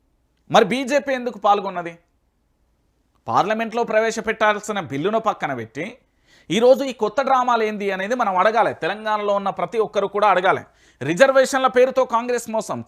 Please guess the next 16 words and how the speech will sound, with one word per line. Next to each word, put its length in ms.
చర్చకు 280
ఎక్కడికైనా 500
సిద్ధమే. 340
బిల్లు 220
పద్ధతి 340
ప్రకారం 480
చేయకుండా 380
కేంద్రం 260
సహకరించడం 600
లేదంటే 460
ఎలా? 120
రాష్ట్ర 420
ప్రభుత్వం 380
డ్రామాలు 380
ఆపాలి. 340
బీజేపీ 440